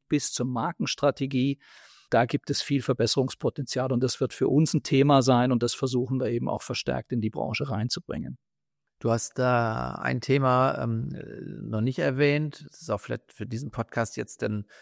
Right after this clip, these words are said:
Speaker 2: äh, zu groß, aber wie sehr beeinflusst euch die digitale Entwicklung und, und das, äh, Nutzung oder, äh, Einf-, Einsatz von K I?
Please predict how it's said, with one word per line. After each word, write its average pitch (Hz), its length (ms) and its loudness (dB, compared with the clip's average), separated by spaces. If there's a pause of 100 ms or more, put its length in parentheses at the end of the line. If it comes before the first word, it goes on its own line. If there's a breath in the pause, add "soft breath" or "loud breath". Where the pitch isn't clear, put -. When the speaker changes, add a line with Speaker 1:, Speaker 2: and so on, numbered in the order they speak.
(160 soft breath)
Speaker 2:
äh, 104 120 -10
zu - 200 -8
groß, 127 400 0
aber 120 380 6
wie 120 240 -2
sehr 123 160 6
beeinflusst 117 840 2
euch 110 500 6
die 101 460 -2
digitale 107 560 2
Entwicklung 127 640 0
und, 104 260 -2
und 98 240 -4
das, - 300 -10
äh, 90 240 -6
Nutzung 131 560 -2
oder, 95 320 4 (440 loud breath)
äh, - 60 -8
Einf-, 87 540 0 (100)
Einsatz 107 320 2
von - 180 -8
K 104 180 -2
I? 131 280 0